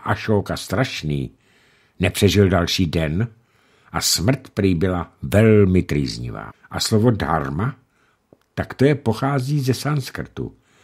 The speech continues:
a znamená něco jako naplnění daného osudu. Lze si tento pojem vykládat jako snaha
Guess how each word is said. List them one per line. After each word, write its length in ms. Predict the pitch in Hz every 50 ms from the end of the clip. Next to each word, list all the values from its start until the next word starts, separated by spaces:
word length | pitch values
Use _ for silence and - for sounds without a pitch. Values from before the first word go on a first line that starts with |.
| _ _ - -
a 100 | 82 85
znamená 500 | 78 78 98 110 123 135 139 139 127 113
něco 320 | 101 101 107 101 - - 135
jako 300 | 131 131 131 - 104 85
naplnění 760 | 85 87 92 - - 131 127 131 135 135 135 131 135 123
daného 460 | 110 107 101 113 117 117 110 117 120 -
osudu. 580 | 92 87 - - - 85 76 64 62 58 - - _ _ _ _ _ _ _ _ _ _ _ _ _ _ _ _ _ 113
Lze 280 | 101 90 101 147 165
si 180 | - - 160 135
tento 300 | - 151 147 - 135 101
pojem 400 | - - 110 113 123 127 120 107
vykládat 600 | 107 107 - 120 113 113 113 110 113 113 110 -
jako 240 | 113 110 - 95 85
snaha 680 | - - - 85 92 87 82 80 101 110 117 113 -